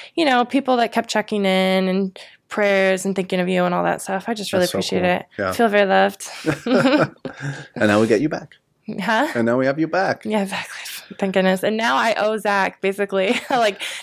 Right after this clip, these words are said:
Speaker 1: now if he needs help moving, if he needs
Speaker 2: Yeah.
Speaker 1: help with anything, now I'm on the hook.
Speaker 2: Yeah, you gotta help
Speaker 1: <laughs>
Speaker 2: him move twice.
Speaker 1: Heck yeah. <laughs>
Speaker 2: Shout out to Amir, he's helped me move three times.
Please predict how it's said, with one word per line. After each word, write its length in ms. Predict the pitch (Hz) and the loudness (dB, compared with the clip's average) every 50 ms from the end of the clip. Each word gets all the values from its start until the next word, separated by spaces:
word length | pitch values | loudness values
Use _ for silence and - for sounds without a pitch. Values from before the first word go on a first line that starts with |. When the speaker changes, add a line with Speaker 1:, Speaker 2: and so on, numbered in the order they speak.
| - - | -10 -6
Speaker 1:
now 200 | 220 233 247 269 | -2 -2 0 0
if 100 | 269 269 | 0 0
he 100 | 277 262 | 0 0
needs 180 | 254 262 - | 0 0 0
help 160 | - 254 226 226 | 0 -2 -2 0
moving, 540 | 226 254 269 233 254 240 233 233 233 226 220 | 0 0 0 0 0 0 2 2 2 0 0
if 100 | 220 - | 0 -2
he 80 | 226 | -2
needs 160 | 220 214 208 202 | 0 0 0 0
Speaker 2:
Yeah. 60 | 226 | 0
Speaker 1:
help 80 | 226 196 | 0 0
with 100 | 190 160 - | -2 -2 -2
anything, 480 | - 214 214 214 208 214 - 196 180 185 | -2 0 0 0 -2 -2 -2 -4 -2 0
now 140 | 196 196 196 | 0 0 0
I'm 100 | 196 190 | 0 0
on 80 | 180 | 0
the 80 | 165 196 | 0 0
hook. 200 | 202 214 - - - | 0 0 -2 -2 -2
Speaker 2:
Yeah, 220 | - 101 98 95 98 | -2 0 0 2 2
you 80 | 110 | 2
gotta 140 | 117 120 107 | 2 2 2
help 140 | 101 107 107 | 0 -2 -2
Speaker 1:
<laughs> 40 | 101 | -2
Speaker 2:
him 80 | 101 98 | -4 -4
move 240 | 98 95 90 85 - | -4 -6 -8 -10 -8
twice. 460 | - - 104 104 101 98 - - - - - - - - | -4 0 0 2 2 0 -2 -4 -6 -6 -8 -10 -8 -4
Speaker 1:
Heck 240 | - 226 202 190 - | 0 0 0 2 2
yeah. 400 | 220 226 185 - - - - - - - - 131 - - | 0 2 2 2 2 2 2 0 0 -2 -2 -2 0 0
<laughs> 300 | - - - - - _ | -2 -4 -6 -16 -16 _
Speaker 2:
Shout 200 | - - - 123 | -4 0 2 2
out 120 | 127 135 - | 2 2 2
to 100 | - 120 | 0 0
Amir, 220 | 104 98 110 113 | 0 2 0 0
he's 120 | 107 101 - | 0 0 2
helped 160 | - 107 104 | 0 0 0
me 160 | 110 107 104 107 | 0 -4 -4 -2
move 240 | 104 101 95 87 - | -4 -4 -6 -8 -10
three 320 | - - - 98 101 101 | -12 -8 -4 -2 -2 -2
times. 460 | 98 - 98 98 92 90 - - - | -2 -2 -2 -2 -4 -6 -10 -14 -18